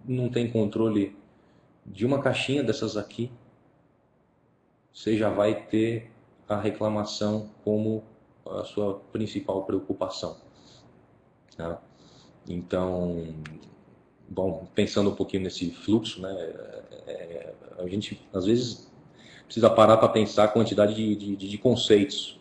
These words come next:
né, que, que geram essa preocupação na hora da entrega, né? Então, imagina a tensão do comprador, né, é, por um produto, um computador, um celular, um tablet novo, um sapato, uma T V do último modelo. Pô, o cara comprou, ele quer receber isso o mais rápido possível,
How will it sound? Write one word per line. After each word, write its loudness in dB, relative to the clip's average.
né, -20
que, -10
que -8
geram 2
essa -2
preocupação -4
na -2
hora -4
da 0
entrega, -6
né? -16
Então, -8
imagina 0
a 0
tensão 0
do -2
comprador, 2
né, -6
é, -6
por -2
um 0
produto, 2
um -8
computador, 8
um 4
celular, 2
um -2
tablet 6
novo, 4
um -2
sapato, -4
uma 0
T 4
V 8
do 8
último 6
modelo. 4
Pô, 0
o 2
cara 4
comprou, 4
ele 4
quer -4
receber 4
isso -2
o -8
mais -2
rápido -6
possível, 0